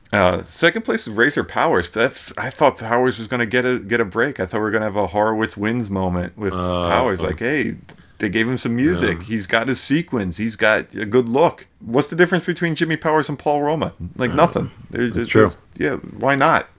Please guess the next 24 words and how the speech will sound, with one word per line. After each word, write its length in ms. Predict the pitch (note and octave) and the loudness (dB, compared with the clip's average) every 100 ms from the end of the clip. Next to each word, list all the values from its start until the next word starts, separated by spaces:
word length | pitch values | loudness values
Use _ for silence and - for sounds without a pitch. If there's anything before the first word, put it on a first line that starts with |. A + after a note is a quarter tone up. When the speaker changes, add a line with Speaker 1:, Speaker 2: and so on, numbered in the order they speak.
| G#2+ | -8
Speaker 1:
him? 180 | G#2 E2+ | -4 -4
Speaker 2:
And 100 | - | -2
Powers 400 | F2+ F#2+ G2+ G2 | 2 4 2 2
was, 320 | G2 F#2 - | -2 -4 -8
was 240 | G2+ G2 F#2+ | -4 -2 0
late 220 | G2 G2+ | 2 2
eighties. 600 | G#2 G#2 G2 F2+ - - - _ - | 0 0 2 0 -2 -6 -8 _ -4
He's, 180 | G2+ F#2+ | 0 0
Speaker 1:
Yeah. 160 | B2 F2+ | -2 -4
Speaker 2:
he's 280 | G2 G2+ | 0 0
past 300 | - G2 F#2 | 2 0 0
his 100 | G#2 | -4
prime 320 | - G2+ G2 F#2 | 0 2 2 0
now. 300 | F2 E2+ D#2+ - | -2 -4 -8 -10
It's 120 | G2 | -6
Speaker 1:
Oh, 60 | G#2+ | 2
Speaker 2:
Razor 280 | G2+ G2+ G2+ | 4 4 2
Speaker 1:
well. 60 | |
Speaker 2:
time. 260 | E2 D#2+ D#2 | -2 -8 -8
It's 220 | E2+ G2 - | -6 -6 -2
Ramon 540 | F2 E2+ E2+ F2+ D#2 | 0 0 0 -4 -4
Speaker 1:
It's 160 | A#2+ - | -8 -4
Speaker 2:
time. 100 | F#2 | 2
Speaker 1:
Ramon. 520 | G#2 G#2+ A2 G#2+ | 2 4 4 2